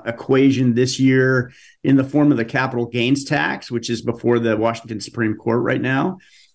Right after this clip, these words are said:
If the court rules that the capital gains tax is unconstitutional,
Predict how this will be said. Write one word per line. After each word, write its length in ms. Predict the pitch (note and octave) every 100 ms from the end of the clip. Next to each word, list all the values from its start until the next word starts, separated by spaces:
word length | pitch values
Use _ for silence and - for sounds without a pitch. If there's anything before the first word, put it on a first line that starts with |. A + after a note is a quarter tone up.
| -
If 160 | B2+
the 80 | C3
court 580 | C3 - E3 D3+ - - _
rules 340 | C#3 D3+ D3+ C3+
that 140 | A#2+
the 180 | C3+ C3
capital 320 | C3 C3 B2+
gains 320 | B2 C3+ C3
tax 400 | - B2 B2 B2+
is 140 | A#2+ A2+
unconstitutional, 1400 | A2+ C3 C3 B2+ B2+ G#2 G#3+ A3+ - B2 B2 A#2 A2